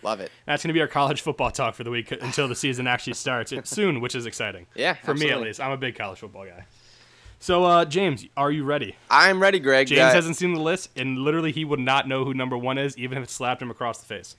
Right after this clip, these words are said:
Speaker 1: Yeah, no, I mean, you could give me, you could tell me it's anybody right now, and I would not be surprised.
Speaker 2: UMass. No, I'm just kidding. <laughs>
Speaker 1: <laughs>
Speaker 2: That'd
Speaker 1: Okay,
Speaker 2: be
Speaker 1: I'd be
Speaker 2: great.
Speaker 1: su-,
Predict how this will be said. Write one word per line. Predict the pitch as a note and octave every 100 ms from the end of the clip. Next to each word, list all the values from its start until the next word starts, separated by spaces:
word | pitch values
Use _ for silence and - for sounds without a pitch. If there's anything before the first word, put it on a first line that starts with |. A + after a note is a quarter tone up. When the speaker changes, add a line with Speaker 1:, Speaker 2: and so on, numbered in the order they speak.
| _ -
Speaker 1:
Yeah, | D3+ F3
no, | E3+ D#3
I |
mean, | B2+ B2+
you | C3+
could | D#3+ C3+
give | D3 C#3+
me, |
you | D3 C3 E3+
could | F3+ D3+
tell | F3 E3+
me | D#3
it's | D#3
anybody | D#3 C#3 A#2+
right | A2+ G#2
now, | A2+ A2
and | A2
I |
would | G#2+ A2+
not | A2
be | A2
surprised. | - G#2+ G#2+ G2+ G#2+ - B2+
Speaker 2:
UMass. | C#3+ A#2 F#2+ -
No, | G#2
I'm | F2+
just | F#2 -
kidding. | F#2 -
<laughs> |
Speaker 1:
<laughs> | -
Speaker 2:
That'd | G#2+ - - G#3 A2 F#2+
Speaker 1:
Okay, | C3 F2+
Speaker 2:
be |
Speaker 1:
I'd | F2+
be |
Speaker 2:
great. | G#2+
Speaker 1:
su-, | G#2+